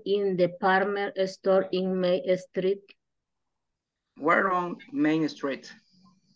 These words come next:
Speaker 1: It's on the corner of Main and First Avenue.
Speaker 2: On the corner of Main and First?
Speaker 1: Yes, it's across from the park. You can miss, miss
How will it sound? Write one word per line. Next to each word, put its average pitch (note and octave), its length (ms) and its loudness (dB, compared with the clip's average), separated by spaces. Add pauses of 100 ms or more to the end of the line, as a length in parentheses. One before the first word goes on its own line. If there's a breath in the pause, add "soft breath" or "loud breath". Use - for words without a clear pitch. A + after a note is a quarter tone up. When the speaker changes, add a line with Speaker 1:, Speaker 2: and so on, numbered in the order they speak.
(420)
Speaker 1:
It's C#4 260 4 (100)
on G#3 200 -2
the F#3+ 100 4
corner G#3+ 640 -2
of G3+ 260 -2
Main G3+ 360 -2 (180)
and G#3 500 -4
First G#3 580 -4 (320)
Avenue. E3 540 -2 (960)
Speaker 2:
On C#3 120 0
the C3 100 2
corner D#3+ 460 4
of C#3 200 -2
Main C#3+ 380 0 (400 soft breath)
and C3+ 200 0
First? G3 420 0 (800)
Speaker 1:
Yes, G#3 480 2 (120)
it's C4 280 -2
across G#3 480 -2
from G3+ 320 -2
the F3+ 160 0 (120)
park. G3+ 460 0 (400 soft breath)
You G3+ 320 -2
can F#3+ 360 2
miss, G3 320 -4 (140)
miss A3+ 280 -2